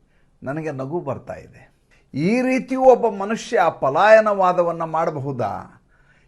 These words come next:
ಈ ರೀತಿ ಪರಾರಿ ಆಗ್ಲಿಕ್ಕೆ ಈ ಎಲ್ಲ ರೀತಿಯ ಗಿಮಿಕ್‌ಗಳನ್ನ ಮಾಡಬಹುದಾ ಅಂತ ನನಗೆ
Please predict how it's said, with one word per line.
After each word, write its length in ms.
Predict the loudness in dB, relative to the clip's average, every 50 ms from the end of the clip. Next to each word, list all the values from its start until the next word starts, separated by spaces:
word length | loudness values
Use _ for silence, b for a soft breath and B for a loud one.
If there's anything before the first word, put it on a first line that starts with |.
| _ -4
ಈ 160 | 0 0 2
ರೀತಿ 280 | 2 0 -6 -6 -10 -12
ಪರಾರಿ 560 | -6 2 4 6 6 8 8 8 8 8 6
ಆಗ್ಲಿಕ್ಕೆ 440 | 8 6 6 2 0 -4 -6 -8 -8
ಈ 440 | -10 -10 -12 -10 -8 -6 -4 4
ಎಲ್ಲ 300 | 4 4 4 8 8 6
ರೀತಿಯ 380 | 6 6 4 -4 0 0 0 0
ಗಿಮಿಕ್‌ಗಳನ್ನ 680 | 0 -4 -6 -4 -4 -6 -4 -2 0 0 0 0 -2
ಮಾಡಬಹುದಾ 680 | -10 -8 -6 -4 -4 -4 -4 -6 -8 -10 -10 -8 -6 -6
ಅಂತ 340 | -6 -6 -8 -10 -12 -6 -6
ನನಗೆ 640 | -6 -6 -6 -10 -8 -8 -6 -6 -6 -8 -10 -14 -18